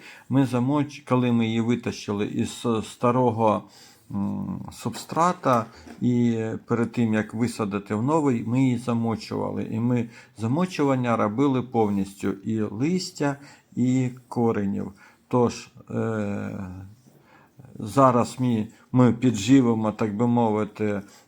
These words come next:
е, заселеність, е, цими бактеріями і листочків.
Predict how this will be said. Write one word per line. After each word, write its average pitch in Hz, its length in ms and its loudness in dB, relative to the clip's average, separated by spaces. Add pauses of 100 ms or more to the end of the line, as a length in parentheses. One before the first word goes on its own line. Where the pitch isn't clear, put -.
(160)
е, 98 600 -4
заселеність, 117 1080 0 (140)
е, 107 320 0
цими 113 360 -2
бактеріями 131 840 -2
і 139 440 -2
листочків. 98 840 -8